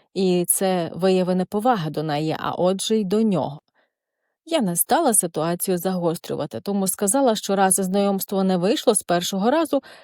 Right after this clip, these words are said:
то треба зустрітися вдруге, і хай вона вже прийде до нас в гості.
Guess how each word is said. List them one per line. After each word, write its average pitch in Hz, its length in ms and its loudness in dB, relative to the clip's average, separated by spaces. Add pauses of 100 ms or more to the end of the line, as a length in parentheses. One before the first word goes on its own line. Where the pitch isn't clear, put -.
(180)
то 349 100 0
треба 294 300 4
зустрітися 269 600 0
вдруге, 233 480 2 (200)
і 208 100 0
хай 320 200 0
вона 233 300 2
вже 220 180 0
прийде 202 560 -2
до 202 200 0
нас 170 320 0
в 160 60 -10
гості. - 540 -6